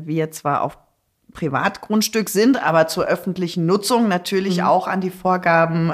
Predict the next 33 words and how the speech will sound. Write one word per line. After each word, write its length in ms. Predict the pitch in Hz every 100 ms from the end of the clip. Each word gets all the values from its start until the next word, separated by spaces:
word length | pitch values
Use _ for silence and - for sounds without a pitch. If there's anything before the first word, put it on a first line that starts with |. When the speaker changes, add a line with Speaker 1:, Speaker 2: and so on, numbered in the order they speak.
| -
Speaker 1:
ähm, 340 | 170 165 160
der 240 | 156 151
Stadtplaner 600 | 147 - - - 143 143
gebunden. 600 | 143 135 156 151 - 107 - - -
Das 100 | 135
ist 160 | 147 -
natürlich 380 | 139 - 143 143
ganz, 200 | 143 -
ganz 280 | 123 123
wichtig. 420 | 151 - - 101 - - - - -
Nichtsdestotrotz, 760 | 185 - 175 170 165 196 226
das 180 | - -
Besondere 460 | 170 160 165 190 180
bei 160 | 170
uns, 340 | 147 160 196 196
und 140 | 165
da 40 | 160
legen 360 | 165 170 175
wir 80 | 151
nicht 240 | 196 214
nur 140 | 214 180
hier 260 | 185 185
im 100 | 175
Westfield 340 | 160 165 175 151
Hamburg 280 | 147 156 185
Überseequartier 800 | 214 185 185 - 170 - 180 151
Wert 240 | 170 -
drauf, 160 | 185 170
sondern 260 | 156 151
auch 140 | 143 151
in 80 | 160
unseren 240 | 156 147
anderen, 360 | 104 160 175